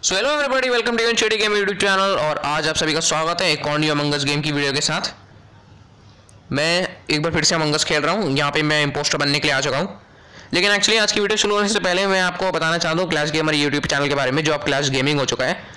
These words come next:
मैंने उसके बारे में पहले भी बताया था। अगर, अगर आप में से अभी तक किसी ने भी Clash गेमिंग को सब्सक्राइब नहीं किया तो जल्दी से चले जाओ subscribe करने। वैसे मुझे पता है किसी ने नहीं किया है, किसने किया है, किसने नहीं किया।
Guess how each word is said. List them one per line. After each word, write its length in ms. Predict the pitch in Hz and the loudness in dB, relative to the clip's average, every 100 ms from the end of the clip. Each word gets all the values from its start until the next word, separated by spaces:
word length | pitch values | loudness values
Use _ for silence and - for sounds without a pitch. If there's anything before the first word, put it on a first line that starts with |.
| - - | -12 -6
मैंने 140 | 147 | -2
उसके 160 | 160 170 | -2 0
बारे 160 | 160 160 | 0 0
में 160 | 165 | 0
पहले 220 | 160 143 156 | 0 0 0
भी 80 | |
बताया 280 | 143 135 127 | 0 0 -2
था। 140 | 147 175 - - - - - - - - - - - - - - - - - - - - - - - - - - - - - - - - - - - - - - - - - - - - - - - - | -4 -6 -8 -18 -20 -20 -20 -20 -20 -20 -10 -8 -8 -14 -20 -20 -20 -16 -16 -18 -20 -20 -20 -20 -20 -20 -20 -20 -20 -14 -14 -14 -12 -2 0 -2 -6 -16 -16 -14 -14 -14 -16 -14 -8 -6 -6 -8 -20 -8
अगर, 200 | 156 196 | -6 -2
अगर 500 | 208 160 165 170 190 | -2 -2 -4 -4 -4
आप 100 | 190 | -2
में 100 | 180 | -2
से 120 | 185 | -2
अभी 120 | 190 185 | -2 -2
तक 140 | 175 | -2
किसी 180 | 185 180 | -2 0
ने 100 | 180 | 0
भी 100 | 175 | -2
Clash 240 | 175 165 | -2 -2
गेमिंग 240 | 165 165 165 | -2 -2 -4
को 60 | |
सब्सक्राइब 360 | 165 147 156 160 | -4 -4 -4 -2
नहीं 100 | 160 | -4
किया 120 | 165 | -4
तो 60 | 170 | -2
जल्दी 260 | 139 143 | -2 -2
से 120 | 156 151 | -2 -2
चले 220 | 151 135 | -2 -2
जाओ 120 | 151 | -4
subscribe 340 | 147 - 135 135 | -4 -4 -4 -4
करने। 200 | 147 170 | -4 -4
वैसे 180 | 151 | -4
मुझे 160 | 139 135 | -4 -4
पता 220 | 139 143 | -4 -6
है 80 | 165 | -6
किसी 240 | 156 143 139 | -2 -2 -2
ने 100 | 135 | -2
नहीं 200 | 131 147 | -4 -4
किया 200 | 131 139 | -4 -4
है, 180 | 170 - - - - - - | -8 -14 -20 -20 -20 -16 -4
किसने 260 | - 147 | -2 -2
किया 160 | 139 135 | -2 -4
है, 60 | 135 | -2
किसने 220 | - 139 | -4 -4
नहीं 160 | 131 | -4
किया। 140 | 127 | -4